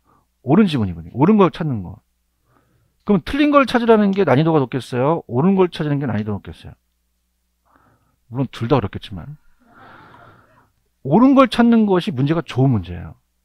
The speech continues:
근데 난이도가 높아요. 그래서 그에 만약에 시험 문제가 어렵게 나오면 옳은 걸 찾으라는 게 많이 나와요.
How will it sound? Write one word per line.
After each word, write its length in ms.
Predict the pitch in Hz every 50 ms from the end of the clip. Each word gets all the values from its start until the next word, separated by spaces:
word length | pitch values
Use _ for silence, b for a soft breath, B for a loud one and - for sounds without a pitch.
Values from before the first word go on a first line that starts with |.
| _ _
근데 180 | - 127 160 139
난이도가 360 | - 131 147 190 190 170 143
높아요. 420 | - - - - 90 85 90 117 - _ _ _ _ _ _ _ _ _ _ _
그래서 160 | - 131 135 -
그에 360 | - 147 175 190 202 208 196
만약에 380 | 120 110 117 131 156 160 170
시험 200 | 160 - 233 240
문제가 280 | 233 214 214 190 127 - - _
어렵게 280 | - 117 123 - - 147
나오면 280 | 131 120 120 156 175 -
옳은 360 | - 127 135 180 220 240 226
걸 240 | 214 226 214 190 127 - -
찾으라는 420 | - - 202 196 185 165 156 147
게 80 | 147 151
많이 160 | - 98 87
나와요. 220 | 82 82 80 80